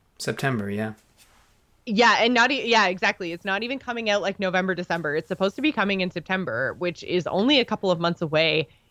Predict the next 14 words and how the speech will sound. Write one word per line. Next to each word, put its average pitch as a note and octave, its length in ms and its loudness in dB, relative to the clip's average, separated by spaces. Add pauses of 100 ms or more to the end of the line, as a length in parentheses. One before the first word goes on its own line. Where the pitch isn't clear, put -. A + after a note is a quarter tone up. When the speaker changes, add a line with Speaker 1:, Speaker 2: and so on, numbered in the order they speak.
(300)
Speaker 2:
And G#3 340 2
this D4 180 4 (120)
game F3 360 0
looked F#3+ 280 -2
really E3+ 680 0
rough. D#3+ 420 -2 (460)
Like, F#3+ 200 4
Speaker 1:
Oh. C3+ 120 4
Speaker 2:
the D#3+ 200 0
animations F3+ 760 -2
were A3+ 140 0
really F#3+ 300 -2
rough. F3+ 440 2 (160)
The E3+ 400 -2